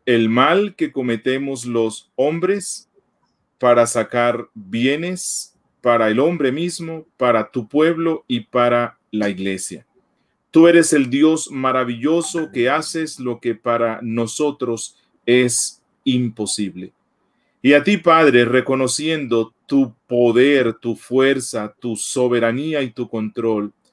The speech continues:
nos acercamos para presentar delante de ti una vez más al pastor Sugel Michelén. Primero, para darte gracias por su vida, para darte gracias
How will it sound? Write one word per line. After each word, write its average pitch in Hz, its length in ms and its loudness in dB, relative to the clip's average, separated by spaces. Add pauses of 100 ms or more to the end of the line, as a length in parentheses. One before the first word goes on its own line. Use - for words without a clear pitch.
(360)
nos 123 120 0
acercamos 180 580 2
para 151 240 4
presentar 139 600 0
delante 135 520 -2
de 120 140 0
ti 123 240 -6
una 135 240 -2
vez 123 240 -4
más 120 420 -4
al 113 220 -2
pastor 120 640 -2 (280)
Sugel 131 800 -2
Michelén. 101 720 -6 (540)
Primero, 180 380 4
para 147 220 2
darte 131 300 0
gracias 123 580 -4
por 110 220 -8
su 110 160 -10
vida, 110 360 -8 (560)
para 135 220 4
darte 143 340 2
gracias 151 1000 -2